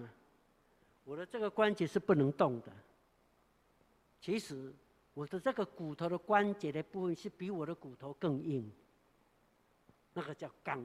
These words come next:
硬。用的字是这样，像什么呢？像《金刚钻》一样这么硬。一个人心里如果刚硬，他当然行事为人就像外邦人，把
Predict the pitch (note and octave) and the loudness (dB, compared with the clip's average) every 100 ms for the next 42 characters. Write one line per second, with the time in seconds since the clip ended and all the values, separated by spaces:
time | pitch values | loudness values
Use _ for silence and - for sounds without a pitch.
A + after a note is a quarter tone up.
0 | D#3 C3 C3 A3 D#3 C3+ D3 C#3+ - C#3 | -10 -12 0 0 2 -4 -10 -12 -12 -14
1 | A2+ _ _ _ - D#4+ A3+ E3+ D#3 D3+ | -16 _ _ _ 6 10 10 8 0 0
2 | E3+ F3+ F3+ - _ _ _ _ _ _ | 0 -2 -6 -14 _ _ _ _ _ _
3 | _ - - G3+ C#3 - - B3+ A3 G#3+ | _ -2 4 4 2 -6 0 4 4 4
4 | G#3+ F#3+ F#3+ F#3+ - F#3 C3+ C3 D3+ C#3 | 2 0 0 -2 -4 -4 -4 -6 -8 -8
5 | - D3+ B2 A#2+ C3+ G#2+ G#2 _ _ _ | -6 -6 -6 -8 -10 -12 -16 _ _ _
6 | _ _ _ _ _ _ - D4+ E4+ A#3 | _ _ _ _ _ _ 2 8 10 10
7 | F#3 - B3+ F3+ C#3+ G3+ D#3+ - F3 F#3 | 8 2 -2 -2 -4 -8 -8 -6 -6 -6
8 | E3 C#3 - - F4 F4 - - - - | -8 -10 -8 4 4 4 -6 -20 8 12
9 | F#4 F4+ E4+ C#4 F3 F3+ F#3+ - E3+ A3 | 12 12 4 4 2 0 -2 -4 -4 -4
10 | A#3 C4+ A#3+ F#3 D#3+ G#3 G#3 C#3+ D3 - | -8 -10 -8 -6 -2 -2 -2 -4 -8 -6
11 | - C4 F3 B3 F#3 A#3 A#3+ D#3+ - F3 | 0 0 0 0 -2 0 0 0 -2 -6
12 | F3 D#3 A#2 - _ _ _ _ G3 F3+ | -6 -8 -14 -20 _ _ _ _ 6 6